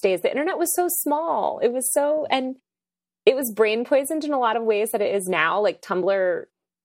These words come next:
is a really good training ground, I think, for, like, what the internet became. But, um, I just, like,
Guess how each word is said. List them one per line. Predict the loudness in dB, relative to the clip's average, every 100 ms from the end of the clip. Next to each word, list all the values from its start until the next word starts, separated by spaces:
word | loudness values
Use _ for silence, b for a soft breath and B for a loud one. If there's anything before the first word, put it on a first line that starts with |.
| _ 0
is | 2
a |
really | 2 2 2 2
good | -2
training | -2 -2 0 0
ground, | 2 0 0
I | -2
think, | -2 -6
for, | 0 2
like, | 2 0
what | -2
the | -2
internet | -2 -2 -4
became. | -6 -6 -4 -2 -2
But, | 0 0 0 -6 _ _ _ _ -2
um, | -2 -2 -6 -10 -16 _ -6
I | -2
just, | 0 0
like, | 0 0